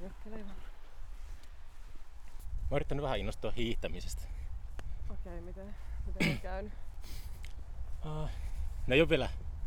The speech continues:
Speaker 2: silleen tarttunut, mutta
Speaker 1: Joo.
Speaker 2: se oli yksi semmonen laji, mitä kammoksu
Speaker 1: Mm.
Speaker 2: lapsuuden jälkeen, että, mutta
Speaker 1: Joo.
Speaker 2: kyllä yritän kerran talvessa käydä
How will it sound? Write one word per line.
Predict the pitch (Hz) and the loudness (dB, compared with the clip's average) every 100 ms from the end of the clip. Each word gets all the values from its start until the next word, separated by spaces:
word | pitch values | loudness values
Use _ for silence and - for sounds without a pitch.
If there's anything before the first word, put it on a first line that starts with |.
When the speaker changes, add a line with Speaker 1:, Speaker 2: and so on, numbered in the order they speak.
| - - - - - - - - - - - - - - - - | 0 -2 -4 -6 -4 -2 -2 -2 -2 -2 -4 -2 -4 -4 -6 -6
Speaker 2:
silleen | - 107 101 101 - - - - | -4 0 0 0 -2 -2 0 4
tarttunut, | 127 117 - 82 78 | 6 6 2 -2 -2
mutta | - - - - - - | -2 -2 -2 0 0 0
Speaker 1:
Joo. | 196 185 185 - - | 0 0 0 -2 8
Speaker 2:
se | 147 | 10
oli | 139 | 10
yksi | - | 6
semmonen | 120 | 6
laji, | 110 113 | 8 8
mitä | 101 107 - - - - - - - - - - | 6 2 0 -4 -4 -2 0 0 0 -2 -2 2
kammoksu | 123 113 104 - - - - - - - | 6 6 4 2 -4 -6 -6 -6 -4 -4
Speaker 1:
Mm. | 254 277 269 240 214 190 | -4 -2 -2 -2 -4 0
Speaker 2:
lapsuuden | 120 113 - 92 87 | 8 6 6 -2 0
jälkeen, | 87 90 - - | -2 -2 -6 -6
että, | - - - - - - - - - - - - - - | -8 -6 -6 -6 -4 -4 -4 -4 -4 -6 -6 -6 -6 -4
mutta | - - | -4 4
Speaker 1:
Joo. | |
Speaker 2:
kyllä | 165 | 8
yritän | 214 214 | 8 8
kerran | 196 185 139 | 8 8 10
talvessa | 127 107 - | 8 4 0
käydä | - 87 | -2 -2